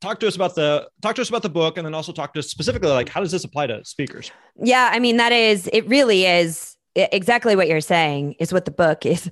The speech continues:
Speaker 2: <laughs> like, the, the speaker mentality and how you protect yourself in those situations. Because if you're operating from that mental space of comparison is scarcity, it's not gonna be good for your business. It's not gonna be good for you on stage.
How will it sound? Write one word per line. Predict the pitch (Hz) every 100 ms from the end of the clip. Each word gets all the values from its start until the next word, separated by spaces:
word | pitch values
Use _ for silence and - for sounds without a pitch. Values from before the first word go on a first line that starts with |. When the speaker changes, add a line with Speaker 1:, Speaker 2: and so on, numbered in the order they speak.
| -
Speaker 2:
<laughs> | -
like, | 180 -
the, | 165 156 - -
the | 165
speaker | 175 - 214
mentality | 226 190 180 175 165 156 151
and | 160
how | 175 - 170 170
you | 170 170 156
protect | 156 170 151 180 -
yourself | 165 160 160 143 -
in | 156
those | 156 -
situations. | 151 151 151 151 147 147 147
Because | - 160 160 147
if | 131
you're | 180 247
operating | 175 196 180 165 160 160 151
from | - 160
that | 175 160
mental | 165 156 160
space | - 156 151 147
of | 147 139 - _ _
comparison | - 160 202 196 180 175 160
is | 151
scarcity, | - 170 165 160 156 151
it's | 147
not | 175
gonna | 180
be | 165
good | 170
for | -
your | 160
business. | 147 147 147 147 165
It's | 156
not | 165
gonna | 180
be | 165
good | 156 156
for | 156
you | 151
on | 147
stage. | 143 - 143 143 139